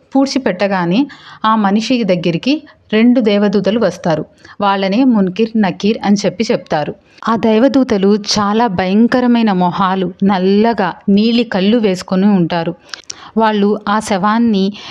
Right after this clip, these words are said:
లేపి కూర్చోపెట్టి అతన్ని క్వశ్చన్స్ అడగడం మొదలు పెడతారు. మొదటి ప్రశ్న, "మన్ రబ్బుక?" "నీ దేవుడు ఎవరు?"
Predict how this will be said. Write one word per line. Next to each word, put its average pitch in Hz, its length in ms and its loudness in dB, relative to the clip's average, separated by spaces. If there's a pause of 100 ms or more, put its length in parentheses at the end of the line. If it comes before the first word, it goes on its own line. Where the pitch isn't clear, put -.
(180)
లేపి 214 460 0
కూర్చోపెట్టి 208 920 -2 (360)
అతన్ని 214 300 0
క్వశ్చన్స్ 233 480 0
అడగడం 185 340 0
మొదలు 185 260 0
పెడతారు. 156 480 -2 (220)
మొదటి 247 340 2
ప్రశ్న, 185 460 -2 (540)
"మన్ 247 280 4
రబ్బుక?" 190 680 2 (760)
"నీ 269 220 6
దేవుడు 240 380 2
ఎవరు?" 254 500 2